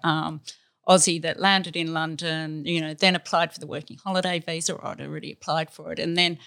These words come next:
Aussies at that time were much loved, so you could literally just land jobs in crazy places. And I always really loved hearing people's stories around business and how they worked and how they became successful and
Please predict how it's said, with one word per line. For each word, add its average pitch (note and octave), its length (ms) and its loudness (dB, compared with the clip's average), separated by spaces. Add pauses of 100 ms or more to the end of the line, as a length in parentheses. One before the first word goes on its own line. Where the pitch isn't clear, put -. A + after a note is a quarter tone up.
(600)
Aussies G3+ 340 6
at - 120 -8
that - 200 -2
time D#3 360 2
were D#3 80 -8
much F3+ 440 4
loved, D3 220 -6
so - 160 2
you F#3 180 -2
could F3 160 -10
literally E3 600 -2
just - 280 -2
land E3 300 0
jobs - 340 -6
in D3+ 100 -18
crazy D3+ 380 -4
places. - 640 -4
And D3+ 320 -4 (580)
I A3 220 6 (100)
always G#3 600 2
really F#3+ 480 -6
loved F3+ 360 0
hearing E3+ 360 -4
people's D#3 440 -16
stories D#3+ 440 -6
around D3 300 -4
business - 580 -16
and F3 240 4
how E3+ 220 -2
they E3+ 180 -2
worked D#3 560 -4
and D#3+ 180 2
how F#3+ 220 0
they F#3 200 -6
became D#3 420 -6
successful D#3 880 -2
and E3 380 2